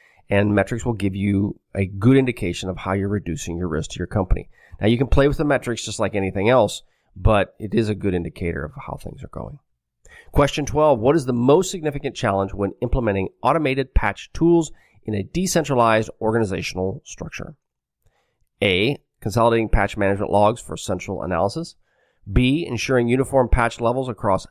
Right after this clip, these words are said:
disparate business units. C, achieving scalability for varying sizes of your organization. Or D, maintaining compliance with different regulatory environments.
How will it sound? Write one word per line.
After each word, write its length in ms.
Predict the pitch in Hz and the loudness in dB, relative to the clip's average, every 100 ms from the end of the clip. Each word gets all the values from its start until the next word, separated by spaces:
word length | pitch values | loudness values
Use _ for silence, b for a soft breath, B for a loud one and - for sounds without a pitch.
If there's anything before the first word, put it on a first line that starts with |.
| - | -8
disparate 600 | 104 - - 120 120 139 _ _ - | -6 -6 -2 2 2 0 _ _ -4
business 300 | 110 127 135 | -2 0 -2
units. 320 | 151 - - _ _ _ _ | -4 -6 -14 _ _ _ _
C, 480 | - - 170 190 190 | -8 0 2 2 0
achieving 400 | - 147 135 131 | -2 2 4 2
scalability 720 | - 147 143 123 127 147 156 | 2 4 4 4 4 2 0
for 220 | 117 107 | 0 -2
varying 400 | 95 113 113 104 | 2 2 2 0
sizes 540 | - 101 107 107 113 | 0 2 2 0 -6
of 180 | - 104 | -6 -4
your 120 | 104 - | -2 -2
organization. 720 | 104 101 98 104 - 147 147 b b b b | -2 -2 0 -2 -4 -8 -10 b b b b
Or 160 | 139 135 | 4 4
D, 480 | 101 120 127 127 | 0 2 2 2
maintaining 540 | 120 98 95 110 98 95 | 2 0 0 0 0 -2
compliance 580 | 95 - 113 123 139 127 | -4 -2 2 4 2 -2
with 240 | 87 - | -8 -2
different 340 | 127 135 143 | -2 -2 -4
regulatory 760 | - 110 110 - - 82 90 - | -2 0 0 -2 -2 0 -2 -2
environments. 760 | 113 113 127 151 147 - - - | -4 -2 2 2 2 -2 -8 -20